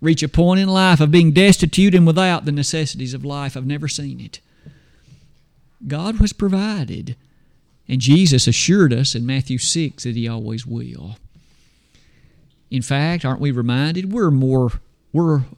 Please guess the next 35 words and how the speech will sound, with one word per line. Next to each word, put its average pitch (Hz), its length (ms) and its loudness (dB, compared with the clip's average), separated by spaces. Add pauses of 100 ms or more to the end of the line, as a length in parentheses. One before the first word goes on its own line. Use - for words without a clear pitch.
of 123 140 -4
more 143 220 -2
value 147 420 -4
than 127 200 -2
birds? 180 680 0 (880)
God 113 280 -6
takes 123 260 -8
care 135 200 -4
of 120 60 -4
the 117 60 -4
birds. 190 600 -6
Won't 131 160 0
he 123 80 -2
take 135 240 -2
care 151 220 0
of 143 80 2
us? 240 600 -8 (680)
We're 285 200 2
more 240 220 8
valuable 220 520 6
than 175 160 8
flowers, 220 720 4
and 160 380 -4 (200)
as 147 220 -6
beautifully 208 540 -2
arrayed 202 320 -2
as 175 120 -4
they 202 200 -2
are, 202 320 -6
aren't 147 220 -8
we 156 120 -6
more 165 220 -2
valuable 180 440 2
than 160 200 -2
they? 185 580 -6